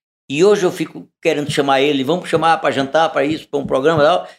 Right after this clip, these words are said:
E todos eles: "Ah, eu não posso, a minha, eu tenho um compromisso, ah, eu tenho uma reunião, não sei o quê." Ah, eu, eu, realmente eu tra-, eu vejo que transmiti, mas eu não queria isso.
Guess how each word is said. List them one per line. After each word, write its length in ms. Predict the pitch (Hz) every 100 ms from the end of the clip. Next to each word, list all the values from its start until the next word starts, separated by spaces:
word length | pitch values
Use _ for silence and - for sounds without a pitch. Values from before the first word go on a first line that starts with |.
| _ _ -
E 60 | 151
todos 260 | - 196
eles: 140 | 202 156
"Ah, 340 | 175 180 -
eu 160 | - 151
não 100 | 151
posso, 260 | - 127 131
a 60 |
minha, 160 | 131 143
eu 160 | 143
tenho 160 | 135 143
um 40 |
compromisso, 540 | 143 147 131 135 143 156
ah, 160 | 170 156
eu 140 | 143
tenho 140 | 147
uma 40 | 135
reunião, 300 | 127 127 131
não 60 |
sei 100 | 127
o 40 | 123
quê." 100 | 151
Ah, 320 | 170 185 - _ _ -
eu, 120 | -
eu, 80 | -
realmente 440 | 143 165 185 185
eu 60 | 214
tra-, 180 | 220 240
eu 120 | 143
vejo 240 | 156 180
que 80 | -
transmiti, 560 | - 247 247 151 185 165
mas 240 | 147 143
eu 60 | 175
não 140 | 220
queria 360 | - 311 156 135
isso. 260 | 143 -